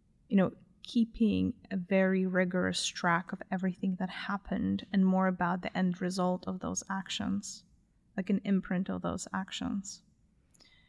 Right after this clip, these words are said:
There are different types of karma. Um, there is personal karma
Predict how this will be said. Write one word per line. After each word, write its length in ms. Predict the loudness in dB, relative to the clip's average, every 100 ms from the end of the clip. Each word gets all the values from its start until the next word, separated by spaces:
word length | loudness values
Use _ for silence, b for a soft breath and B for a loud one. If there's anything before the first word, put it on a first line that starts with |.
| b b 4
There 140 | 8
are 160 | 8 6
different 380 | 2 4 6 4
types 320 | 4 0 0
of 160 | -4 -4
karma. 480 | 0 2 2 2 -2 -8 _ _ _ -2
Um, 260 | 2 4 2
there 140 | 2
is 160 | 0 -4
personal 540 | -2 0 0 0 0
karma 540 | 0 2 2 4 2